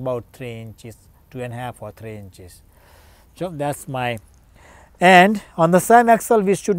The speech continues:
not have a difference on a measurement, other side not more than quarter inch. And I will check all my brake chamber the same way I just checked here and the verify with the manufacturer specification.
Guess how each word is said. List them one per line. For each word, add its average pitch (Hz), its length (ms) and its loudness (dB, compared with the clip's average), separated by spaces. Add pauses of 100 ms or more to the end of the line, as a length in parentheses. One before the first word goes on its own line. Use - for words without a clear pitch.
(100)
not 196 200 4
have 170 180 4
a 151 60 0
difference 190 680 -4
on 151 260 -4
a 151 140 -4
measurement, 165 800 -2 (380)
other 147 240 0
side 143 400 -2 (420)
not 143 220 -2
more 139 240 -4
than 131 180 -8
quarter 110 340 -12 (100)
inch. - 180 -20 (920)
And 156 140 0
I 180 120 10
will 185 140 4
check 175 300 2
all 196 260 10
my 180 220 4
brake 170 260 0
chamber 135 480 -2 (540)
the 147 200 6
same 180 360 4
way 175 140 6
I 165 160 8
just 165 280 -2
checked 160 300 0
here 127 340 -6 (400)
and 139 220 -2
the 143 60 0
verify 151 480 2
with 139 100 -4
the 135 80 -6
manufacturer 131 560 -10
specification. 104 760 -14